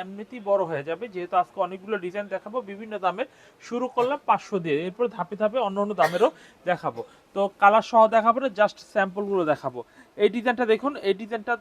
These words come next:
কিন্তু আপনার খুবই সুন্দর একটা ডিজাইন হবে। এটার দামও সেম পাঁচশো টাকা প্রাইজের মধ্যে থাকবে। এই হচ্ছে ফ্রন্ট পার্টটা। ফ্রন্ট পার্টটা অনেক সুন্দর। আমরা হাতা, স্লিপ সব দেখিয়ে দিব। প্লিজ আমরা স্ক্রিনশট দিয়ে cash on delivery বাংলাদেশের চৌষট্টি জেলায় নিয়ে নেওয়ার চেষ্টা করব।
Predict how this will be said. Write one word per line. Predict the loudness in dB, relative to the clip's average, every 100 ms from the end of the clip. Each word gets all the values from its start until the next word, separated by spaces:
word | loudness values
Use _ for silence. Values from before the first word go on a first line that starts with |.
| -8 -18
কিন্তু | -14 -2 2
আপনার | 2 2 2 2 -4 _ _ -10
খুবই | -6 -4
সুন্দর | -6 -8 -2 -2
একটা | -2 -6
ডিজাইন | -4 -2 -2
হবে। | -4 -8 -14 -20 _ -8
এটার | -4 0
দামও | 4 4 2 -4
সেম | -4 -2
পাঁচশো | -2 -2 -2
টাকা | -2 0
প্রাইজের | 2 4 4 0 -4
মধ্যে | -6 -8
থাকবে। | -10 -10 -10
এই | -8 -6
হচ্ছে | -6 -6 -8 -8
ফ্রন্ট | -6 -6 -2
পার্টটা। | -2 -2 -6
ফ্রন্ট | -6 -4 -2
পার্টটা | -2 -4 -4
অনেক | -4 -8 -12
সুন্দর। | -6 -2 -2 -4 -20 -14 -6
আমরা | 4 8 6 4 2
হাতা, | 4 8 6
স্লিপ | 6 2 2 2 -2 2
সব | 4 6 6
দেখিয়ে | 4 4
দিব। | 2 -2 -6 -12 _ _
প্লিজ | -2 0 6 6
আমরা | 6 2
স্ক্রিনশট | 0 -10 2 4 4 0
দিয়ে | -2
cash | 0 0 -2
on | -4
delivery | -2 -2 -4 -2 -2
বাংলাদেশের | -2 -6 -10 -12
চৌষট্টি | -10 -10 -12 -10
জেলায় | -4 -2 -4 -6
নিয়ে | -6
নেওয়ার | 2 2 2 -8 -20 -8
চেষ্টা | -6 -4 -4
করব। | -4 -4